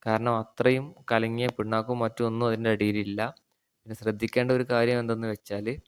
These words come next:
ഒരിക്കലും വെളിച്ചെണ്ണയിൽ നിങ്ങളെ കൈ തട്ടാൻ പാടില്ല,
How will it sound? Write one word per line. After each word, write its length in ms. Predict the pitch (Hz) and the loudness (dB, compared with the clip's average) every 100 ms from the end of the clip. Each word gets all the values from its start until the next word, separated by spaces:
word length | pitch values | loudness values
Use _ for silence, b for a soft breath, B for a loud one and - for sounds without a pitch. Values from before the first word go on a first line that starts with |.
| _ _ _ _ _ _ _ 120 | _ _ _ _ _ _ _ -2
ഒരിക്കലും 500 | 117 - 127 117 160 - | -2 0 -2 -2 -4 -2
വെളിച്ചെണ്ണയിൽ 540 | 117 110 - 117 113 123 | 0 0 -2 0 0 -2
നിങ്ങളെ 220 | 113 110 120 - | -4 -4 -4 0
കൈ 120 | 110 120 127 113 | 4 4 2 -4
തട്ടാൻ 340 | - 107 104 104 | -4 -4 -4 -2
പാടില്ല, 440 | 98 101 101 | 0 -2 -2